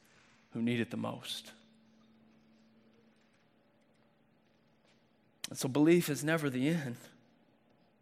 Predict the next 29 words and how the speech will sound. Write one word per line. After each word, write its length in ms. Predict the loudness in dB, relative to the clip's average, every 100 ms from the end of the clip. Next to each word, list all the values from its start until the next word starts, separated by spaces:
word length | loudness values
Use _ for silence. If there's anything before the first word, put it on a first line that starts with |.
| _ _ _ _ _ _ -4
And 120 | 2
this 160 | 2 2
is 120 | 0
the 80 | 2
message 420 | 4 2 -2 -4
of 80 | -2
James. 640 | 0 0 -2 -6 -12 -20 -20 _ -20 -20 -20 -20 -20 -20 -10 2
When 120 | 6
you 100 | 8
have 200 | 8 6
true 240 | -2 -2
faith 400 | 2 4 4 4
and 100 | 0
your 80 | 0
faith 360 | 4 6 6 2
works, 440 | 4 6 4 2
your 80 | 4
faith 320 | 6 6 4
will 140 | 2 6
always 440 | 8 8 4 0
be 160 | 2 4
accompanied 720 | 4 2 2 2 4 4 6
by 360 | 6 8 6 4 -6 -12
works. 580 | 2 6 8 6 2 2
It 200 | 2 2
gives 320 | 6 6 6
purpose 680 | -4 2 2 2 -6 -4 -4 -6 -8
and 200 | -4 -2
meaning. 420 | 0 -2 -4